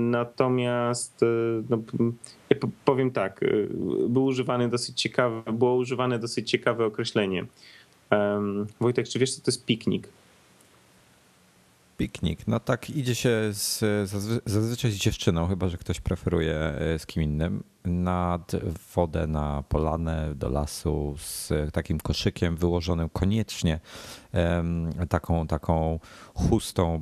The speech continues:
Speaker 2: biało-czerwoną w biało-czerwoną kratę i w środku musi być winko, serek, dobre, dobra bułeczka.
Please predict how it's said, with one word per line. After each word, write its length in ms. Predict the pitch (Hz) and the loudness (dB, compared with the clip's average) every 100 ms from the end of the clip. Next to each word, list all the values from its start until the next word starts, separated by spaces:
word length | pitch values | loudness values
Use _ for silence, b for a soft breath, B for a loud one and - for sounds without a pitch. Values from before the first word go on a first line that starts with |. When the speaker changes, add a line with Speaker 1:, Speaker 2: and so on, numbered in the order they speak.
| 76 | 2
Speaker 2:
biało-czerwoną 680 | 87 85 82 92 78 82 82 | 2 2 2 0 2 2 2
w 60 | |
biało-czerwoną 560 | 76 82 - 82 82 80 | 2 2 2 -2 0 0
kratę 640 | - 78 - 85 110 151 131 | 2 0 2 0 0 -4 -4
i 120 | 165 | -4
w 60 | - | -2
środku 360 | 139 113 104 | -2 -2 0
musi 240 | 87 85 76 | 0 -2 -4
być 480 | 67 - - - 65 | -6 -8 -10 -10 -8
winko, 720 | 62 71 78 - 76 73 71 76 _ | -4 -2 -4 0 0 0 -4 -8 _
serek, 680 | - - 73 78 73 - - b b - | -12 -2 0 0 -4 -10 -16 b b -8
dobre, 340 | 76 69 71 | -6 -2 -4
dobra 300 | 65 73 71 | -2 -4 -2
bułeczka. 600 | 65 76 87 - - 73 | -2 -2 -2 -6 -4 -4